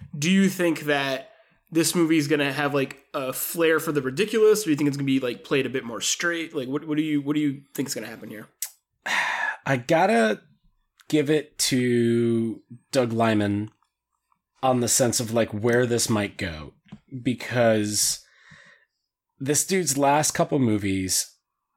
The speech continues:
Speaker 2: you know, in the past, like, ten years are, like, uh, he's got Edge of Tomorrow and American Made, uh, his two Tom Cruise stuff. And Edge of Tomorrow is a super fun,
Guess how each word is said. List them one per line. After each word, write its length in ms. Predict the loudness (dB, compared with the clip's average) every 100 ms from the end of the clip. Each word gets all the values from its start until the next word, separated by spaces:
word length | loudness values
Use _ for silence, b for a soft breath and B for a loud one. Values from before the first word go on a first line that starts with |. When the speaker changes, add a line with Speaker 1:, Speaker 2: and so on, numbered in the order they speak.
| _ -8
Speaker 2:
you 160 | -2
know, 240 | 0 2 0
in 200 | 0 -2
the 80 |
past, 340 | 0 0 0 0
like, 320 | 0 -2 -4 -12 _ B B B
ten 220 | -4 -2
years 280 | 0 0 -2
are, 40 | -4
like, 300 | -6 -10 -16 _ -20
uh, 520 | -18 -18 -20 -20 -20 B B B B B b b b b b
he's 180 | -6 -2
got 260 | 0 0 0
Edge 160 | -2
of 60 | -2
Tomorrow 580 | 2 4 4 6 6 4
and 180 | 2 2
American 480 | 4 4 2 2
Made, 400 | 2 2 -2 -6 -10 _ _ _ _ _ _ _ _ _ _
uh, 180 | -6 -6
his 360 | -4 -2 -2 0
two 180 | 0
Tom 260 | 0 0 0
Cruise 220 | 0 -4
stuff. 200 | -2 -4
And 80 | -2
Edge 160 | 0 0
of 60 |
Tomorrow 260 | 0 2 4
is 120 | 2
a 40 | 0
super 460 | 0 2 2 2
fun, 600 | -2 0 2 4 2 0